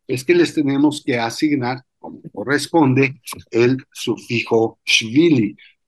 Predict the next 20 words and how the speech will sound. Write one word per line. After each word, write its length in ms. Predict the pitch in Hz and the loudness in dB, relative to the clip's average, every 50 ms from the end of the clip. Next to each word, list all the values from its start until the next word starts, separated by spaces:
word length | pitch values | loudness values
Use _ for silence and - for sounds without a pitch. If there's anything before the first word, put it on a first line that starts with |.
| _ _ | _ _
que 140 | - 180 175 | 0 0 2
también 520 | 180 180 165 147 143 143 151 160 156 156 - | 2 2 4 6 6 6 6 4 2 0 -4
es 200 | 143 127 127 - | -6 -6 -4 -2
una 240 | 151 139 139 127 120 | -2 0 0 0 0
manera 580 | 117 107 107 117 131 139 131 123 117 117 - - _ | -2 -2 -2 -2 -2 0 0 0 -2 -2 -4 -10 _
de, 400 | 101 104 110 113 113 113 - _ - | -10 -6 -4 -4 -4 -4 -6 _ -8
eh, 260 | 98 95 98 98 - - | -6 -4 -4 -6 -8 -10
establecer 960 | - 98 - - - - 117 110 107 110 110 110 104 - - 147 147 131 127 - - 107 - _ _ _ _ - | -12 -12 -12 -8 -4 -2 0 0 0 0 0 -2 -4 -2 2 2 2 2 2 -2 -8 -16 -18 _ _ _ _ 2
el 200 | 175 170 170 175 | 4 6 6 6
origen 640 | 160 147 139 131 - - 135 127 131 131 131 - _ | 6 4 2 0 0 0 0 0 0 -2 -4 -8 _
de 480 | - 117 107 117 113 113 113 117 117 - - | -14 -6 0 2 2 2 2 0 -2 -4 -8
la 200 | 104 113 - - | -6 -6 -6 -6
persona 560 | - 95 - - 123 123 131 147 - - - _ - | -8 -8 -6 -4 -2 0 2 0 0 -2 -6 _ -4
en 180 | - 110 107 | -4 -4 -2
función 580 | 107 120 117 107 107 - - 143 143 147 147 147 - | -2 -2 -2 -2 0 2 2 4 4 4 2 0 -2
a 100 | - 113 | -6 -4
su 240 | - - 139 131 - | -4 -4 -6 -4 -2
patronímia, 680 | 127 127 127 131 131 120 117 110 104 98 92 - 98 | -2 -2 0 0 0 0 2 2 2 0 -2 -4 -6
esto 240 | 101 - - 127 113 | -8 -8 -4 -4 -2
es, 220 | 107 104 - - | -2 -4 -6 -12